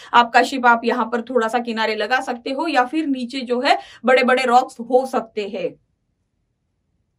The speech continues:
In days of the old, modern means of communication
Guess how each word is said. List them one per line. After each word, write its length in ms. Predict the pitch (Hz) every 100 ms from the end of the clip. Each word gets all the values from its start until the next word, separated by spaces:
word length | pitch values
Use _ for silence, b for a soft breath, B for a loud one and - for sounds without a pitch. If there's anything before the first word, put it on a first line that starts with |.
| _ _ _ _ _ _ _ _ _ _ _ _ _ -
In 140 | 370 349
days 280 | 392 403 330
of 80 | 294
the 80 | -
old, 260 | 285 294 294
modern 520 | 269 269 302 330 320
means 260 | 254 254 277 _ _ _ -
of 80 | 233
communication 640 | 233 294 320 - 262 269